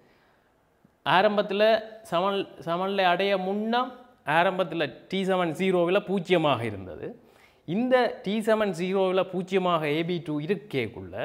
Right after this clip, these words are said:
படிப்படியாக ஏ பியும் தாக்கமுற்று, படிப்படியாக தாக்கமுற்று, தாக்கம்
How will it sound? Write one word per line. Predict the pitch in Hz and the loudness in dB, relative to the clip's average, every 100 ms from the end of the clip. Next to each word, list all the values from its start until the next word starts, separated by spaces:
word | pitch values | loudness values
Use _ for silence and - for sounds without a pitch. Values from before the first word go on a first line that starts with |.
| 233 - _ _ _ _ _ _ _ _ _ _ _ _ - - - _ _ _ _ _ _ - _ _ - | -8 -12 _ _ _ _ _ _ _ _ _ _ _ _ -20 -20 -20 _ _ _ _ _ _ -20 _ _ 0
படிப்படியாக | 170 233 233 240 233 226 202 185 | 2 2 0 2 6 6 6 4
ஏ | 220 214 | 2 2
பியும் | 226 220 214 220 226 226 175 | 0 -2 -2 -2 -4 -2 6
தாக்கமுற்று, | 175 196 175 131 98 - - - _ _ _ _ _ _ _ - | 6 6 0 -2 -8 -14 -20 -20 _ _ _ _ _ _ _ -4
படிப்படியாக | 151 208 220 214 202 196 170 147 - | 0 0 0 0 2 4 2 0 2
தாக்கமுற்று, | 156 175 165 135 101 - - _ _ _ _ _ _ - | 4 4 0 -2 -6 -14 -20 _ _ _ _ _ _ 2
தாக்கம் | 180 190 190 | 4 4 2